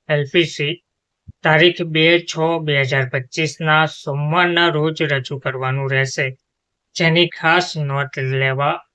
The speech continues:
વિનંતી કરવામાં આવી રહી છે. તો તેવા કર્મચારીઓ જે એકત્રીસ પાંચ બે હજાર પચીસના રોજ નિવૃત્ત થનાર છે, તેમને,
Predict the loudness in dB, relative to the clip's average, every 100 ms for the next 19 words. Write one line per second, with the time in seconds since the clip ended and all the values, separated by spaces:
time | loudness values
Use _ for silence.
0 | -6 -2 0 0 -2 -2 -2 -4 -2 -2
1 | -2 -4 -6 -6 -4 -4 -4 -8 -10 -16
2 | _ _ _ _ _ _ _ _ _ _
3 | -8 -6 -2 2 2 2 0 0 2 4
4 | 6 6 4 2 0 -2 -2 -2 -2 -4
5 | -2 -2 -2 -2 0 0 -4 -4 -12 -8
6 | -8 -4 -4 -2 -4 -4 -4 -2 -4 -4
7 | -2 2 2 0 -6 -6 _ _ _ _
8 | _ _ _ 0 0 4 4